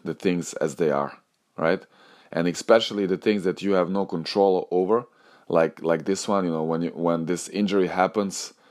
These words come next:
it's almost impossible to prevent it. So unless, you know, you had the experience before, which I had, I rolled the ankle, but, you know, of course I wore the, the, the, the bracelet, you know, the, uh, the bandage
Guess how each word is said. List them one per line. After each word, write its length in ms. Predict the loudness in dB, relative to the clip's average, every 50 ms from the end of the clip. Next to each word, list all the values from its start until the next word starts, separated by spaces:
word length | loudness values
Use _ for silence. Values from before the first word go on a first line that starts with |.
| _ _ _ _ _ -2
it's 320 | 0 0 0 0 -4 -2
almost 400 | 0 2 2 2 0 -2 -4 -6
impossible 520 | -4 0 2 2 2 2 -2 -6 -6 -6 -4
to 120 | -6 -6
prevent 420 | -4 -2 0 2 2 0 0 -2 -8
it. 140 | -10 -10 -6
So 320 | -4 -2 -2 -2 -2 -4 _ _ _ -20 -20 -20 -20 -20 _ _ _ _ _ _ _ _ _ _ _ _ -2 0
unless, 600 | 2 2 4 4 4 4 4 2 -2 -8 -8 -6
you 120 | -4 -2
know, 220 | 0 0 2 2
you 200 | 0 0 0 -2
had 240 | -2 0 0 0 2
the 60 | 0
experience 380 | -2 -4 -4 -2 0 0 0 0
before, 380 | -4 -8 -4 0 2 4 4 4
which 180 | 2 0 0
I 120 | 0 0 0
had, 300 | 2 2 2 2 2 0
I 100 | 0 0
rolled 260 | 2 2 2 2 2
the 100 | 2 0
ankle, 280 | 0 -2 -4 -6 -2
but, 280 | 0 0 0 -2 -4 -6
you 100 | -4 -4
know, 220 | -2 -2 -4 -6 -10 _ _ _ _ _
of 140 | -6 -6 0
course 280 | 2 2 2 2 2 0
I 140 | 0 0 2
wore 240 | 2 2 2 2
the, 220 | 2 0 -2 -2 -2
the, 200 | 0 0 0 0
the, 120 | 0 -2
the 140 | -4 -4 -2
bracelet, 520 | 0 2 2 2 0 0 -4 -4 -4 -4
you 80 | -4 -6
know, 140 | -4 -4 -2
the, 220 | 0 -2 -2 -4 -6 -14 -20 -20 -20 -20 -20 -20 -20 -16 -8
uh, 160 | -4 -4 -2
the 100 | -2 -2
bandage 720 | -2 0 2 2 2 2 0 -2 -2 -2 -6 -12 -14 -16